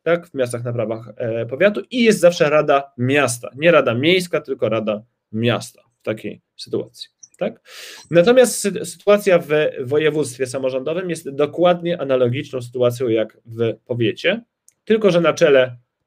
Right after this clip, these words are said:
e, e, tylko że na czele zarządu województwa stoi, em, marszałek województwa, a nie starosta, jak to jest w powiecie, a na czele rady, e, a, a, a zamiast rady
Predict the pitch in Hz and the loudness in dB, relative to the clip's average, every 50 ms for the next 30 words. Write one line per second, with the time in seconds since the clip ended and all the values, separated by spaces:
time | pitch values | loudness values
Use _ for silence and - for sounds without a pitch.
0 | _ - 123 127 123 123 117 101 - - - - 127 127 120 117 120 135 165 170 | _ -4 -2 0 0 2 0 0 -2 -4 -4 -4 -2 -2 -2 -2 -2 -4 -2 0
1 | 170 147 147 147 143 143 143 - 151 139 135 127 117 - - _ - 120 135 151 | 0 0 0 0 -2 -2 -2 0 2 2 4 2 2 0 -4 _ -4 2 6 6
2 | 151 143 160 160 151 139 123 120 117 110 110 110 _ 120 120 117 117 113 113 117 | 6 6 6 4 4 4 2 2 0 0 -2 -4 _ -2 -2 0 0 0 0 -2
3 | 113 117 117 - 98 - - - - - - 120 101 95 82 - _ _ _ _ | -4 -6 -8 -10 -12 -12 -12 -16 -12 -6 -4 -4 -4 -4 -8 -12 _ _ _ _
4 | _ _ - 113 107 104 - - 123 120 113 110 98 - - - 123 131 151 160 | _ _ -10 -8 -8 -8 -4 -4 -2 -2 -2 -4 -8 -12 -12 -6 -2 0 0 0
5 | - - 139 113 104 - - - - - - _ _ _ _ _ _ _ _ _ | 0 0 0 0 2 2 2 0 -2 -8 -20 _ _ _ _ _ _ _ _ _
6 | - 127 131 131 120 127 123 120 120 123 - - 131 131 127 120 - 123 110 110 | -2 2 2 2 2 2 0 -2 -2 -4 -4 -2 -2 -2 -4 -4 -2 -2 0 0
7 | 110 113 - 160 160 160 160 - 160 156 151 - - 165 165 175 180 175 220 220 | -2 -2 -2 -4 -4 -4 -6 -6 -8 -8 -8 -8 -8 -6 -4 -4 -4 -4 -4 -6
8 | 220 - - - - - - 170 180 175 165 156 160 160 147 135 123 110 107 117 | -6 -10 -20 -20 -12 -4 2 4 6 6 6 4 4 4 4 6 6 4 2 -2
9 | - _ _ _ - 113 135 151 170 165 170 180 185 175 - - 160 156 151 - | -8 _ _ _ -4 0 2 4 4 4 4 4 2 0 0 0 -2 -2 -2 -2
10 | - 156 - - 135 107 - - 151 156 156 - - 147 156 151 147 143 139 160 | -2 -2 -2 -2 -4 -6 -6 -4 -4 -2 -2 -2 0 2 4 4 4 4 2 0
11 | 170 156 135 120 131 143 151 175 175 170 160 170 170 170 170 165 | 0 0 0 0 0 2 2 2 2 2 2 2 2 0 0 -4